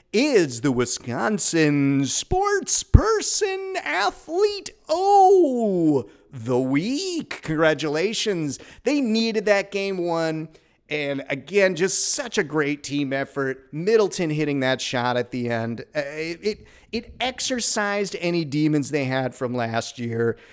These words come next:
And they are the superior team for Miami, so they should be able to take care of them the rest of the way.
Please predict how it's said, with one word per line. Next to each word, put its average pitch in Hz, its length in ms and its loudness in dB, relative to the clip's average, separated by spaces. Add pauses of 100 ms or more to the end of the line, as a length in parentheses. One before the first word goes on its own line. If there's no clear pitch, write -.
(160)
And 190 200 -2
they 220 160 0
are 214 320 2
the 185 100 2
superior 131 560 0
team 113 320 -4
for 123 140 -6
Miami, 101 420 -8
so 190 160 -6
they 233 220 -4
should 131 180 -4
be 104 120 -10
able 87 180 -10
to 87 60 -8
take - 280 -14
care 101 200 -10
of 101 80 -10
them 110 120 -4
the 123 100 -2
rest 120 320 -6
of 127 60 -2
the 131 80 2
way. 160 260 6